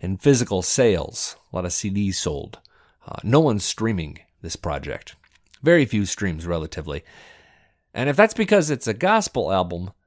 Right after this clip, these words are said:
I get it. Maybe that genre just isn't a streaming genre. But if that's because it's a Carrie Underwood album, that's alarming. I'm not really sure how long you can maintain a place among A-listers in country music or any genre of music without a strong streaming presence.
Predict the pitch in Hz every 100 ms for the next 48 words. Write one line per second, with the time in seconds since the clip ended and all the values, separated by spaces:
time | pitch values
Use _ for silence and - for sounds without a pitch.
0 | _ _ 98 98 131 131 73 85 98 104
1 | 90 104 101 87 90 98 95 87 85 78
2 | - 104 90 87 85 95 95 73 76 -
3 | _ _ _ _ _ _ - 101 - 147
4 | 165 - 127 127 107 98 - - - 82
5 | 67 64 _ _ 180 220 170 113 92 87
6 | 90 87 87 - _ _ _ _ _ _
7 | _ - - 147 120 73 50 - _ _
8 | _ _ _ _ _ 135 175 - 135 -
9 | 131 113 113 113 110 107 104 95 95 95
10 | 92 90 110 90 - 101 90 - 90 90
11 | 87 - 120 95 85 - 80 82 82 95
12 | 87 85 92 82 82 - 92 131 196 113
13 | 98 87 80 78 82 85 80 80 90 90
14 | 78 - 98 87 80 - - 90 87 80
15 | - 78 - 80 -